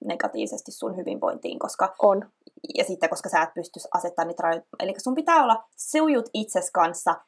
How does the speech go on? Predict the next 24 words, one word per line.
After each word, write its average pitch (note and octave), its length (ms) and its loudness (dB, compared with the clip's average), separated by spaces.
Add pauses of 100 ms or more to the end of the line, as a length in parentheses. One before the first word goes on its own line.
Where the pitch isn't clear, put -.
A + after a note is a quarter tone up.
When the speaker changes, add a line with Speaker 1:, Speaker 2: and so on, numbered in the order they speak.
(180)
Speaker 2:
Mm. A#3 40 2
Speaker 1:
täysin, A#3+ 480 4 (120)
ei - 160 -8
täysin, A3+ 380 0
mutta A3 260 0
niin F#3 120 -2
kuin F#3+ 140 -2
itse C#4 260 0
varma G3+ 220 4
itses F#3+ 340 -2
kanssa F#3+ 300 0
ja F3 200 4 (340)
tietää, B3 380 4
mitä F#3 260 -2
sä - 60 -10 (100)
tarvit G3+ 580 4 (100)
Speaker 2:
Mm. A#3+ 220 2 (140)
Speaker 1:
ja F3 80 0
mitä F3 200 -4
sä F3 120 -8 (140)
haluut G#3+ 540 2 (180)
ja F#3 120 2
osaa F3 520 4
myös E3+ 320 0